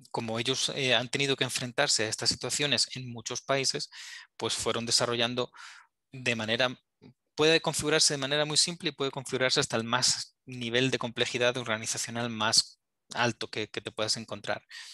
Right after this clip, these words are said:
para que los datos que fina-, en fin, se están ingresando sean considerados como correctos y listos para poder tomar decisiones con ellos. No vale mucho la pena meterse en eso, pero por lo menos que ustedes sepan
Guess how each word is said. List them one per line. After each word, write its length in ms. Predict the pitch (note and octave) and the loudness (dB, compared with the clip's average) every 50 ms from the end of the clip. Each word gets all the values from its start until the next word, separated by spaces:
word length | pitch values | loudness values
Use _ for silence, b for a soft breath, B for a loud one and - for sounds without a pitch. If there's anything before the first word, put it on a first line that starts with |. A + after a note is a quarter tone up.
| B B B B B B _ | B B B B B B _
para 220 | - B2+ B2 C3 | 2 2 2 2
que 120 | C3 - D3 | 2 2 0
los 160 | C3 C3 B2 | 0 0 0
datos 280 | C#3 B2 - - C3+ - | 0 0 0 -2 -6 -4
que 160 | - B2+ A2 | -4 -6 -6
fina-, 260 | - - A2+ A2 A2+ | -6 -6 -8 -8 -8
en 120 | - C#3+ A#2+ | -10 -10 -12
fin, 240 | - - A#2 A2+ G#2+ | -12 -10 -10 -8 -2
se 240 | - - - - A#2 | 2 2 4 4 4
están 300 | A2 - - A#2+ A#2 B2 | 2 2 2 0 -2 -2
ingresando 720 | C3 C3 A#2+ B2+ B2 - - - C3 C3 C3 C3 D3+ - B B B B B B B B B | -4 -8 -6 -2 2 4 4 4 4 2 0 -6 -8 -10 B B B B B B B B B
sean 360 | - - - - A#2 A#2+ B2 | 0 2 4 4 4 2 0
considerados 640 | - C3 A#2+ - - A#2 A2+ A2+ A2+ A#2+ B2+ B2 _ | -2 -2 0 0 2 2 4 4 4 2 2 -2 _
como 380 | - - B2+ B2+ C3 - - _ _ _ | -8 -8 -6 -4 -4 -6 -8 _ _ _
correctos 560 | - - A2 A2 G#2+ G2 - - - - - - | -6 -4 -4 -2 -4 -6 -8 -14 -14 -14 -14 -12
y 300 | - A#2 B2 C#3+ F3 - _ - | -10 -10 -8 -8 -10 -16 _ -12
listos 460 | A#2 A#2 A#2+ B2+ B2+ - - D3 - | -8 -4 -2 0 0 0 0 -4 -6
para 300 | - - B2 A#2 A#2 - | -2 0 2 2 2 0
poder 360 | - G#2+ A2 A2 A#2 A#2+ B2 _ - _ _ _ - | -2 -4 -2 -2 -2 -4 -4 _ -18 _ _ _ -14
tomar 260 | - A2 A2 G#2+ G#2+ | -10 -6 -4 -4 -4
decisiones 460 | A2 G#2+ - - - - A2+ A2+ A2 | -4 -6 -4 -2 -2 -2 0 -2 -4
con 160 | - - G#2 G2+ | -6 -6 -12 -14
ellos. 260 | G2 G#2 - - _ _ _ B B B B B B B B B B B _ _ | -14 -16 -20 -20 _ _ _ B B B B B B B B B B B _ _
No 140 | - A#2 A#2 | -6 -2 2
vale 200 | A2+ A2 A2 G#2+ | 2 2 2 2
mucho 240 | A2 A2+ - - G#2 | -2 -4 -6 -6 -6
la 60 | G#2 | -4
pena 180 | - G#2 G#2 | -4 -4 -6
meterse 380 | G#2 G2 G2 - A2+ G#2+ - A#2+ | -4 -6 -6 -4 -4 -4 -2 -2
en 80 | A#2+ C3+ | 0 0
eso, 180 | C#3 C#3 D3+ | 0 0 -2
pero 180 | - - A2+ A2 | -6 -8 -14 -12
por 140 | - - G#2+ | -10 -8 -8
lo 80 | G#2+ | -6
menos 220 | G#2 A2 A#2 A#2+ - | -6 -6 -6 -6 -6
que 80 | - | -8
ustedes 280 | A2 - - A2+ A2+ - | -8 -2 0 2 4 4
sepan 320 | - B2 - - B2+ C3+ | 4 2 2 -2 -4 -4